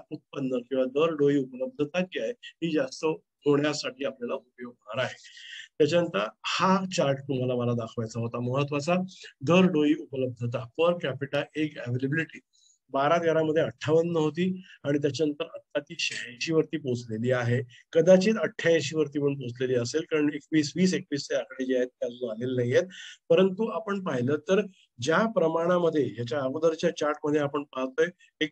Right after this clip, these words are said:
production किती झपाट्याने वाढलेलं आहे, पण तितक्याच झपाट्याने आपल्या देशाची लोकसंख्या सुद्धा वाढत असल्यामुळे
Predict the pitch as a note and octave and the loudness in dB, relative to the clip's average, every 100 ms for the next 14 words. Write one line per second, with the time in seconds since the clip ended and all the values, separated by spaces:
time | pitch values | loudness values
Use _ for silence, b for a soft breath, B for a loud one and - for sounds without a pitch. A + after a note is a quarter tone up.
0 | - D3+ D#3 - E3 F3 E3 F#3 F#3 - | -2 0 0 -4 -6 -6 -2 -2 -2 -4
1 | C#3 C#3+ D3 C3 A2+ A#2 B2 A#2 G#2+ - | -2 0 2 0 -2 -4 -2 -2 -2 -6
2 | B B - D#3 D3+ F3 - G#3 G#3 F3+ | B B 2 2 2 -2 0 2 4 2
3 | F3 F#3 F#3 F#3 G3 F#3 F#3+ D#3+ D3 D#3+ | 4 4 4 4 4 2 -2 -2 -4 -6
4 | D#3+ F#3 B2+ B2+ F#3+ F#3 F#3+ G3+ F#3 G#3 | 2 2 2 -2 -2 0 2 2 0 -4
5 | F3+ F3 C3+ C3 B2+ - - A#2+ A2+ A2+ | -4 -2 -2 -6 -10 -18 -10 -10 -8 -4
6 | F#3+ | -4